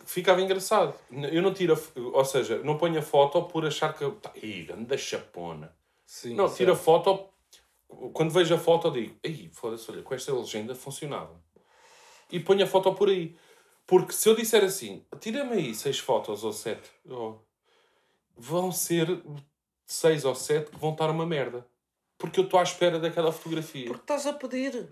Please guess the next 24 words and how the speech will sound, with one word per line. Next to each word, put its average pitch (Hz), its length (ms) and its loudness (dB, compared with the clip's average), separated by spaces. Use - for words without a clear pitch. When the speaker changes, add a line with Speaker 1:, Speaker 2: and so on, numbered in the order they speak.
Speaker 2:
É 156 160 -4
Speaker 1:
Yeah. 202 240 -2
Speaker 2:
exatamente 190 520 -8
isso. 190 260 -10
Speaker 1:
É 117 60 0
bué 120 140 2
da 131 80 2
estranho. 123 360 -4
Portanto, 135 320 -8
deixem 156 320 -4
aí 156 80 -4
nos 131 200 -8
comentários 104 560 -6
os 98 100 -10
vossos 98 260 -6
complexos. - 440 -2
Speaker 2:
<laughs> - 680 2
Speaker 1:
A - 40 -8
gente 107 200 -2
vai 107 140 4
se 104 60 -6
pôr 110 160 0
no 104 120 0
caralho. 87 400 -2